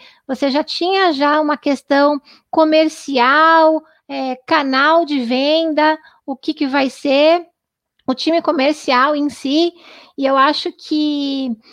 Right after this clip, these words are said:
a gente é, continua com essa, é, ainda em alguns casos, essa resistência do time comercial, mas o que eu tenho visto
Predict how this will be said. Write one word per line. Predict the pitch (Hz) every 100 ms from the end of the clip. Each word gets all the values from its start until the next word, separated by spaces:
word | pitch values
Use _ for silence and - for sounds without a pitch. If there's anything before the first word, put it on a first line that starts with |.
| - _ _
a | 262
gente | 262 294 311 339
é, |
continua | - 320 330 - 330 320 370 370 339
com | 320 - 330
essa, | 294 294 311
é, | 269 247 233 - 247 240 233
ainda | - 254 277 320 311
em | 277
alguns | 269 262 277
casos, | - 254 254 254
essa | 247 254
resistência | 262 262 247 240 - 254 311 -
do | 269
time | 285 - 269
comercial, | - 254 240 - 254 254 311 - _ _ _
mas | - 262 254 302
o |
que | -
eu | 311
tenho | 311 320 320
visto | 269 262 311 359 - - 226